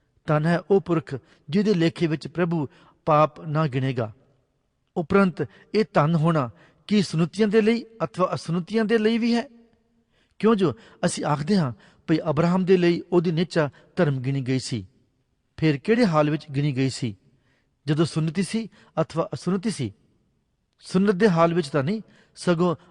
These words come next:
ਅਸੁੰਨਤ ਦੇ ਹਾਲ ਵਿੱਚ। ਅਤੇ ਉਹਨੇ ਸੁੰਨਤ ਦੀ ਨਿਸ਼ਾਨੀ ਪਾਈ ਭਈ ਇਹ ਉਸ ਧਰਮ ਦੀ ਮੋਹਰ ਹੋਵੇ, ਜਿਹੜਾ ਅਸੁੰਨਤ ਦੇ ਹਾਲ ਵਿੱਚ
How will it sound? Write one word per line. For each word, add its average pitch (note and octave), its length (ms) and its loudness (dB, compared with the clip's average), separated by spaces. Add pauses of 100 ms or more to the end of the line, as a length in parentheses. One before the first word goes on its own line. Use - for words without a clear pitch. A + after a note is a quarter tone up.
(120)
ਅਸੁੰਨਤ G3+ 340 -2
ਦੇ F#3 140 2
ਹਾਲ B2+ 240 -2
ਵਿੱਚ। C3 240 -6 (840)
ਅਤੇ - 140 -4
ਉਹਨੇ F#3+ 380 0 (260)
ਸੁੰਨਤ G3+ 420 0
ਦੀ F#3+ 180 -6
ਨਿਸ਼ਾਨੀ D3+ 400 -2
ਪਾਈ A#2+ 320 -2 (380)
ਭਈ D#3 260 2 (260)
ਇਹ F#3+ 160 8
ਉਸ G3 300 -2
ਧਰਮ D#3+ 300 2
ਦੀ F#3 100 0
ਮੋਹਰ F3+ 240 4
ਹੋਵੇ, C#3 360 0 (260)
ਜਿਹੜਾ F3 280 2
ਅਸੁੰਨਤ G3+ 320 -2
ਦੇ F3+ 140 2
ਹਾਲ C#3+ 260 0
ਵਿੱਚ D#3+ 280 -2